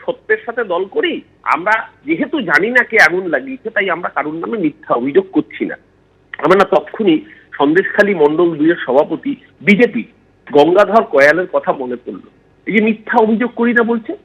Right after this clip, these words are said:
সেই মণ্ডল সভাপতি গঙ্গাধর কয়াল স্টিং অপারেশন ভিডিও আপনারা দেখিয়েছিলেন, বলেছিল রেপই হয় নাই, শুভেন্দু তো তাকে রেপে কনভার্ট করে দিচ্ছে সন্দেশখালী লোকসভা নির্বাচনের আগে আগে। বাংলার মায়েদের ইজ্জতকে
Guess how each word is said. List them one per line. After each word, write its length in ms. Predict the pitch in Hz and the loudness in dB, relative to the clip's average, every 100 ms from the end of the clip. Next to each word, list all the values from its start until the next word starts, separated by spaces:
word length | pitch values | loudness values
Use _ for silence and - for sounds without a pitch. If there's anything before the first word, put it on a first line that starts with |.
| _ _ | _ _
সেই 160 | - 190 | -2 0
মণ্ডল 440 | 170 160 180 220 | 4 4 4 2
সভাপতি 560 | 220 - 208 226 233 240 | 2 0 2 2 0 0
গঙ্গাধর 500 | 151 147 175 190 208 | 2 4 4 2 -2
কয়াল 300 | 202 165 170 | 2 4 2
স্টিং 320 | 185 - 220 | 0 -4 -2
অপারেশন 440 | 208 202 202 208 175 | -2 -2 -4 -2 -2
ভিডিও 260 | 180 190 | -2 0
আপনারা 260 | 165 180 175 | 0 0 -4
দেখিয়েছিলেন, 540 | 156 156 208 - 220 - | -4 -8 -10 -8 -10 -2
বলেছিল 300 | 143 - 202 | -2 0 0
রেপই 380 | 151 165 - 220 | 0 -2 -2 0
হয় 140 | 226 | 2
নাই, 140 | 240 226 | 2 -2
শুভেন্দু 340 | 185 175 185 | 0 0 0
তো 100 | 196 | -2
তাকে 240 | 190 185 | 0 -2
রেপে 240 | 160 147 170 | -4 -6 -8
কনভার্ট 380 | 131 131 151 - | -6 -6 -6 -6
করে 220 | 120 107 | -6 -6
দিচ্ছে 240 | - - - _ _ _ | -10 -20 -20 _ _ _
সন্দেশখালী 520 | 135 147 139 - 95 - - _ | 0 2 0 -4 -10 -12 -20 _
লোকসভা 340 | 139 143 147 139 | -2 0 2 4
নির্বাচনের 460 | 135 120 117 113 | 2 0 -2 -2
আগে 220 | 104 98 90 | -2 -2 -4
আগে। 160 | 90 - _ - - - | -4 -8 _ -20 -20 -4
বাংলার 460 | 143 147 190 226 214 | 2 4 4 2 0
মায়েদের 480 | 135 147 190 190 214 - | 0 0 0 -2 -6 -8
ইজ্জতকে 600 | 180 170 226 208 - - | -14 -4 -2 -2 -4 -18